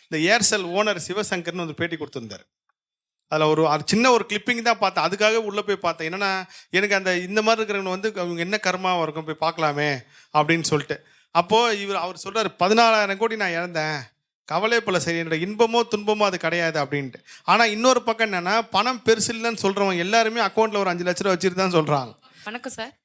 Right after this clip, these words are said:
Speaker 2: நான்
Speaker 1: அம்மா,
Speaker 2: கிருஷ்ணகிரிலேருந்து
Speaker 1: வணக்கம்.
Speaker 2: வந்திருக்கேன், புவனேஸ்வரி என் பேரு. உங்க பொன் குழந்தைங்களை வந்து எப்படி வளர்க்கணும் அப்படின்னு சொல்லிட்டு முருகரோட இது அப்படின்னு சொல்லிட்டு சொல்லியிருந்தீங்க. So, அது எங்களுக்கும் வந்து உங்க வீடியோல சொன்னீங்கன்னா எங்க பிள்ளைங்களையும் அந்த அளவுக்கு வளர்க்கறதுக்கு நாங்க ட்ரை பண்றோம். எனக்கு ரெண்டு பொண்ணுங்க தான்,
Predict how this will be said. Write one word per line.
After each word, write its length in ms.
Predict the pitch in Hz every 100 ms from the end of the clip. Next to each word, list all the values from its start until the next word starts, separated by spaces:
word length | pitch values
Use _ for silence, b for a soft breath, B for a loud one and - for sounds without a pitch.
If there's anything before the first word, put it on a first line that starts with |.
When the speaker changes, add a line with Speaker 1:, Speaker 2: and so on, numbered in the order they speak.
| -
Speaker 2:
நான் 140 | 208
Speaker 1:
அம்மா, 100 | 160
Speaker 2:
கிருஷ்ணகிரிலேருந்து 460 | 151 269 269 226 220
Speaker 1:
வணக்கம். 420 | 208 190 175 175
Speaker 2:
வந்திருக்கேன், 20 |
புவனேஸ்வரி 440 | 185 220 220 190
என் 120 | 165 160
பேரு. 480 | 180 156 170 269 _ _ _ _
உங்க 180 | 233 233
பொன் 280 | 233 320 349
குழந்தைங்களை 440 | 339 302 277 247
வந்து 260 | 247 247 269
எப்படி 320 | 233 - 302
வளர்க்கணும் 400 | 247 254 254 254
அப்படின்னு 180 | 233 247
சொல்லிட்டு 400 | 233 214 226 233
முருகரோட 320 | 277 277 247
இது 260 | 220 214 247 208
அப்படின்னு 240 | 180 214 214
சொல்லிட்டு 360 | 233 208 247
சொல்லியிருந்தீங்க. 460 | 214 240 202 160 165 - B B B
So, 140 | 247
அது 160 | 226 226
எங்களுக்கும் 440 | 240 330 370 381
வந்து 220 | 339 302
உங்க 140 | 311 247
வீடியோல 260 | 285 320 285 240
சொன்னீங்கன்னா 460 | 247 320 285 269 - b b
எங்க 260 | 220 247 311
பிள்ளைங்களையும் 420 | 302 285 294 294
அந்த 140 | 254
அளவுக்கு 280 | 233 247 277
வளர்க்கறதுக்கு 520 | 226 220 - 311 302
நாங்க 180 | 240 220 214
ட்ரை 180 | 208 202
பண்றோம். 320 | 208 190 185 _ _ -
எனக்கு 220 | 240 247
ரெண்டு 220 | 240 311
பொண்ணுங்க 400 | 262 262 294 277
தான், 340 | 247 302 -